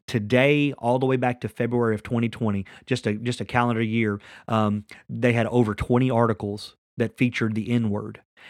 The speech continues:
And, and I read a few of the articles, and they, you know what they were doing? They were mentioning the word as a part of hate crimes or as a part of some white supremacists. But that's exactly what Mister McNeil did. He mentioned the word. He didn't use it.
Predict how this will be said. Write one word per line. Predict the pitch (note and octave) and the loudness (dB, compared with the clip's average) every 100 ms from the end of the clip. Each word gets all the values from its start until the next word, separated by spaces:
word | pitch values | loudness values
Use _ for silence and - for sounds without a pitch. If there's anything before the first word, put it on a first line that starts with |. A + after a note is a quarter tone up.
| - | -4
And, | B2 B2+ B2 B2+ | 0 2 2 2
and | C3+ A#2+ | 2 4
I | |
read | A#2 C#3+ | 4 4
a | |
few | C3+ C#3+ | 4 2
of | |
the | C#3 | 4
articles, | C3 D3 D3+ D3+ C3+ | 2 2 0 -4 -4
and | - B2 | -4 -2
they, | B2 | -2
you | B2 | 0
know | C#3 | 0
what | C#3+ | 0
they | C3+ | 0
were | B2+ | 0
doing? | C#3 D3 C#3 _ _ _ | 0 -2 -6 _ _ _
They | C3 B2 | 0 2
were | A#2 | 2
mentioning | A2+ A#2 C#3+ - C3 A#2 | 2 4 2 2 0 2
the | A2+ | 2
word | G#2+ A#2+ A2+ G2 F#2+ | 4 4 4 0 -4
as | A2+ G#2+ | -6 -4
a | |
part | - A2+ | -2 -2
of | G#2 | 0
hate | G#2+ C3 | 2 2
crimes | - C3 B2+ B2 B2 A#2+ | 2 2 4 2 0 -2
or | A2 | -4
as | G2+ | -4
a | |
part | - B2 A#2 | -2 0 0
of | A2+ A2 G#2 | 0 -2 -2
some | - A2 | -2 -2
white | G#2+ A2+ | 0 -2
supremacists. | - G#2+ B2 A#2 - A#2 - - - - - | -4 -4 -2 -2 -4 -6 -8 -20 -20 -16 0
But | B2 A#2+ - - | 2 2 -2 -10
that's | C3 C3+ - | -2 0 0
exactly | B2 A#2+ A#2+ C3 | 0 0 2 2
what | A#2 A2+ _ - _ _ _ _ _ _ _ _ | 2 -2 _ -20 _ _ _ _ _ _ _ _
Mister | C3 C3 B2 | 0 2 2
McNeil | A#2 A#2 C#3+ E3 | 0 4 4 4
did. | A2+ G2+ | 2 0
He | A2+ | 4
mentioned | B2 E3+ B2+ | 4 4 0
the | G#2 | 2
word. | G#2+ G2 | 0 2
He | C3 | 0
didn't | A2 | 2
use | A2+ F3 C3 | 4 4 2
it. | G2+ | -2